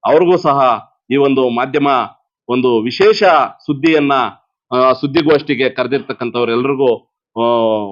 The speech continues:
ಒಂದು ಸ್ವಾಗತವನ್ನು ಬಯಸ್ತಾ ನಾನು ಈ ನಾಲ್ಕು ಮಾತನ್ನ ಹೇಳಿ ಇನ್ನು ಉಳಿದಂತ ಒಂದು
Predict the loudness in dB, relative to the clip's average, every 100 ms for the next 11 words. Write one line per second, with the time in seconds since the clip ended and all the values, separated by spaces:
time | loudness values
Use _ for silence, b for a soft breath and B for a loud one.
0 | -6 -4 -2 -2 -2 -2 -2 -4 -2 -2
1 | -4 -4 -6 -6 _ _ -4 -2 0 0
2 | -4 -10 _ -2 0 2 2 0 -2 -2
3 | -2 -4 -4 -4 -4 -6 -8 _ _ -2
4 | 0 2 0 -4 _ _ -2 2 2 0
5 | 0 0 -2 0 0